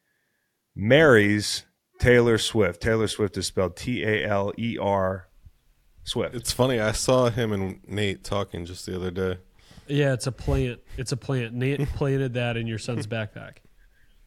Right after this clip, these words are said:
Speaker 1: Then I found a note that read, "Dad, I'm joining Antifa." <laughs>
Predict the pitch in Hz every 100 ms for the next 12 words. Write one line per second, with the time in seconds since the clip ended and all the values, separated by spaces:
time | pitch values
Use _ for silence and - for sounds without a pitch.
0 | _ - 156 233 226 185 170 151 135 135
1 | 127 117 110 117 117 110 104 98 120 123
2 | 120 113 104 110 107 101 98 95 98 87
3 | 185 - 202 190 - 165 - - - -
4 | - - - - - - - - - -